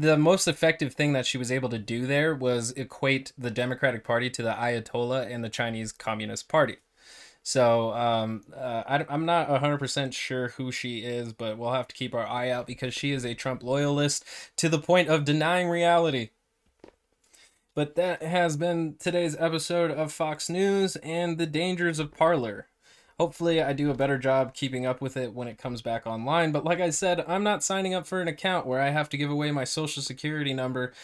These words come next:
or my tax, uh, filing identification. That's, that's never going to happen. So, uh, avoid Parler, enjoy Tox News, like, subscribe, rate, review, follow on Twitter,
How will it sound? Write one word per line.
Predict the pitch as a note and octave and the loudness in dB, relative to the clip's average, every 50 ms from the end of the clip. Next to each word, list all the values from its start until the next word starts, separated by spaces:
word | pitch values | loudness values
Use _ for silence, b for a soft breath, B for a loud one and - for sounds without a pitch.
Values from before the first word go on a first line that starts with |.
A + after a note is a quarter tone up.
| B B B B - | B B B B 0
or | C#3+ C#3+ C#3+ | 2 2 4
my | D3 C#3+ C3+ C3 B2+ B2 A#2 G#2+ - - - | 4 4 4 4 4 2 0 -2 -8 -16 -14
tax, | - - - D#3+ D#3 D3+ D3 - - - - - - _ _ _ - | -10 -2 2 4 4 4 2 0 -2 -4 -4 -6 -10 _ _ _ 0
uh, | C3+ B2+ B2 A2+ | 2 2 2 0
filing | - - - C#3 C3+ C#3+ D3 C#3+ C#3+ C3+ B2+ B2 | -2 0 0 2 4 4 4 2 2 0 -2 -2
identification. | A#2+ A#2+ A#2 B2+ B2+ B2 - C3 A2 - B2+ B2+ B2+ A#2 - A2 G2+ F#2+ - - _ _ | -2 -2 -2 0 -2 -2 -4 -6 -6 -2 -2 -2 -2 -2 -6 -10 -12 -12 -14 -20 _ _
That's, | - A#2 A2+ - - | -8 -6 -6 -6 -8
that's | A#2+ A#2 C3 C3+ C3 B2 - - | -12 -8 -4 -2 -2 -2 -2 -4
never | C3+ C3 C3 C3+ C#3 C3+ B2+ B2+ A#2+ | -4 -2 0 2 2 2 2 2 0
going | A#2 A#2+ A#2 A2+ A#2 | 0 0 -2 -2 -2
to | A#2 | -4
happen. | A#2 B2+ A#2+ A2 - A2+ G#2+ G#2+ - B B B B B B B B B B | -2 -2 -2 -2 -4 -6 -8 -8 -10 B B B B B B B B B B
So, | - - D#3+ D#3 D3+ D3 C#3+ C#3+ | -6 2 4 6 8 8 6 6
uh, | - C#3 C3+ C3+ C3 B2+ B2 B2 - | 6 4 6 6 6 6 4 2 2
avoid | C#3+ C3+ B2+ C#3 F3+ A3 A3 G3 | 0 0 2 4 4 4 4 0
Parler, | - - F3+ F#3 G3 F#3 E3 C#3+ C3 B2 B2 B2 - - _ _ | 2 4 4 6 6 6 6 6 6 4 4 2 -2 -6 _ _
enjoy | C3 C3 C3 B2 D3 E3+ F3+ F3 | -6 -4 -4 -2 -2 0 0 -2
Tox | - - D#3+ D3 C#3+ - - D3 | 0 2 2 2 2 0 -2 -2
News, | C#3+ C#3+ C3+ B2+ B2 A#2 - - | -2 0 0 0 -2 -4 -6 -4
like, | C3 C3+ C3+ C3+ C3 | -2 -2 -2 -2 -4
subscribe, | - A#2+ A2+ - - C3 C3 B2+ B2 A#2+ A2 | -6 -10 -10 -10 -4 0 2 2 2 0 0
rate, | A2+ A#2+ B2 A#2+ G#2+ | -2 -4 -4 -4 -4
review, | A#2 A2+ A2+ A2 A2+ A#2+ B2 A#2+ A#2+ A#2 A#2 A#2 B2 - _ _ _ _ - | -6 -6 -6 -4 -4 -4 -4 -4 -4 -4 -6 -8 -12 -16 _ _ _ _ -2
follow | B2+ B2+ B2 A#2 | 0 2 2 2
on | A2+ A2 | 0 -2
Twitter, | - - C3+ B2+ A#2+ A#2 A2+ A2 - | -4 -2 -2 -2 -2 -2 -4 -6 -8